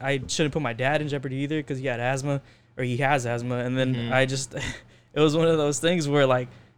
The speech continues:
Speaker 1: it, they started trickling in, and then I must have been getting, like, four or five inquiries a day, you know, just like, "Hey, you know, blah, blah, blah,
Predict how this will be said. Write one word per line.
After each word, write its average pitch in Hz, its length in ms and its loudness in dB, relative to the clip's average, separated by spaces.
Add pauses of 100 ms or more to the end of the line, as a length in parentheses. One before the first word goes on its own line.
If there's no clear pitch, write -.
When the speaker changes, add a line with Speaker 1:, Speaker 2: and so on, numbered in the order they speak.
(360)
Speaker 1:
it, 147 160 2
they 151 60 4
started 147 280 2
trickling 147 400 -2
in, 185 320 4
and 143 160 0
then 151 100 2
I 151 140 4
must 160 220 0
have 156 100 -2
been 156 160 2
getting, 151 300 2
like, 127 240 0
four 147 280 0
or 151 40 2
five 147 260 2
inquiries 135 720 0
a 123 40 -10
day, 131 300 -2
you 131 120 -6
know, 135 200 -2
just 131 180 -6
like, 123 140 -2
"Hey, 147 200 -4
you 127 140 -6
know, 127 160 -6
blah, 131 220 -6
blah, 131 140 -4
blah, 151 140 0